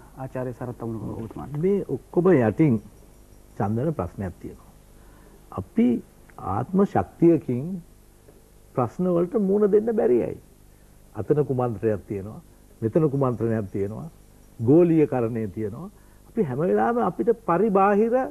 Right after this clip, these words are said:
Speaker 2: බලවේග වලට යට වෙන විදිහ. මං නම් එහෙම මිනිහෙක් නෙමෙයි. මං හිතනවා අපි ඕනේ ප්‍රශ්නයකට මුහුණ දීලා ඒවා අපිට ඒවත් එක්ක අරගල කරලා අපිට මේ රටේ ජනතාව වෙනුවෙන් හොඳ තීරණ ගන්න පුළුවන්.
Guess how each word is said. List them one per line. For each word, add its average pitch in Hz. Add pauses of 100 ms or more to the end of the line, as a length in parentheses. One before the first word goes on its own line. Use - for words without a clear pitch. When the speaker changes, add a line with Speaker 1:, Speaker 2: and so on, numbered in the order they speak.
(600)
Speaker 2:
බලවේග 220
වලට 233
යට 240
වෙන 233
විදිහ. 143
මං 190
නම් 214
එහෙම 170
මිනිහෙක් 123
නෙමෙයි. 82
මං 117
හිතනවා 214
අපි 196
ඕනේ 147
ප්‍රශ්නයකට 143
මුහුණ 113
දීලා 101 (680)
ඒවා 208 (280)
අපිට 160 (300)
ඒවත් 113
එක්ක 123
අරගල 110
කරලා 127 (460)
අපිට 143
මේ 160
රටේ 143
ජනතාව 143
වෙනුවෙන් 185
හොඳ 196
තීරණ 202
ගන්න 277
පුළුවන්. 139